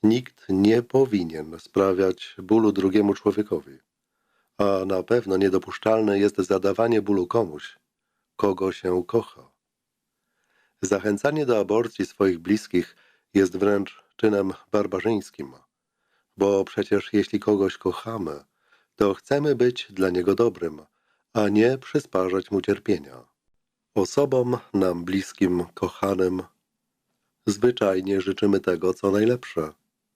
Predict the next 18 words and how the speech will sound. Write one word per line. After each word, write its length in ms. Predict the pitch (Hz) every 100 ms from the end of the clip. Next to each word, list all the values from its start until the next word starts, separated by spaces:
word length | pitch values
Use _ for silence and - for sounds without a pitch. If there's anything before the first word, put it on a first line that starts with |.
| _ _ -
Jak 320 | 170 185 -
więc 240 | 107 101 90
możemy 600 | 92 90 92 85 82 76 _ _ -
zachęcać 800 | 101 101 - 135 131 123 113 -
je 100 | 110
do 100 | 98
zabicia 580 | 87 82 95 - 85 85 _ -
własnego 580 | 92 85 - 98 87
dziecka? 580 | 95 80 - - 90 90 _ _ _ _ _ _ _ _ _ _ _ _ _ _ _ _ _ _ -
Jordan 520 | 123 123 107 104 101
Peterson 640 | - 90 87 90 85 101 92
powiedział: 680 | 98 95 104 - 65 60 60 _ _ _ _ _ _ _ -
"Aborcja 640 | 101 107 120 117 - 123 113
na 220 | 117 113
pewno 600 | 143 147 110 90 78 - _ _ -
nie 160 | 107
jest 280 | 104 92 _
czymś, 560 | - - 104 110 -